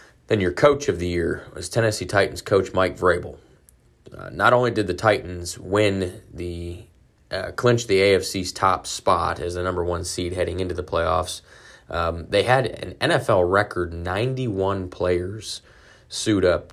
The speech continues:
during the regular season, which is, uh, insane. I mean, like I said, it, it is an N F L record for the most players used during a single season because they lost Derrick Henry, A J Brown, and Julio Jones, all for extended periods of time.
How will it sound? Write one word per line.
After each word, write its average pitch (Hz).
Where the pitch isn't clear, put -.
during 95
the 87
regular 87
season, -
which -
is, 95
uh, 76
insane. 90
I 87
mean, 87
like 90
I 90
said, 90
it, 90
it 90
is 98
an 90
N 90
F 85
L 85
record 87
for 87
the 87
most 90
players 90
used 87
during 87
a 90
single 87
season 87
because 92
they 90
lost 87
Derrick 98
Henry, 87
A 92
J 92
Brown, 87
and 104
Julio 92
Jones, 85
all 98
for 90
extended 87
periods 87
of -
time. 87